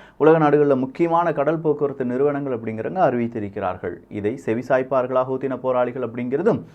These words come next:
இல்ல ஹூத்தின போராளிகளுக்கு எதிராக நாங்க இருக்கோம்ப்பா அப்படின்னு சொல்லி அமெரிக்கா படையை திரட்டினாங்கல்ல,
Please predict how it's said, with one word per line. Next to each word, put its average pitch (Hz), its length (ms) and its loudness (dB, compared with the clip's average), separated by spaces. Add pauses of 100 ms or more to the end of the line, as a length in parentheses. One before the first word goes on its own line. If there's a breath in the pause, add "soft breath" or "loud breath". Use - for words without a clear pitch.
(180 loud breath)
இல்ல 170 200 4
ஹூத்தின 185 380 4
போராளிகளுக்கு 160 480 2
எதிராக 147 360 0
நாங்க 135 280 0
இருக்கோம்ப்பா 156 460 -2
அப்படின்னு 139 140 -6
சொல்லி 139 240 -4
அமெரிக்கா 143 420 0
படையை 139 360 0
திரட்டினாங்கல்ல, 131 680 0